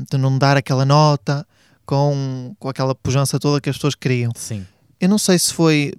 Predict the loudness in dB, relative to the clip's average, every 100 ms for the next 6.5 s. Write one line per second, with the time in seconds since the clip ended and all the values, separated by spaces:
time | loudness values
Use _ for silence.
0 | -10 -6 -4 -4 -2 0 2 2 2 2
1 | 0 -2 0 0 0 0 -2 -4 -8 _
2 | _ _ _ -8 -6 -4 -4 -4 -4 -2
3 | 0 0 0 0 0 -4 -10 _ -14 -8
4 | -6 -2 2 4 4 2 2 4 6 4
5 | 2 -2 -4 -4 -4 -4 -6 -10 -14 -8
6 | -6 -6 -6 -4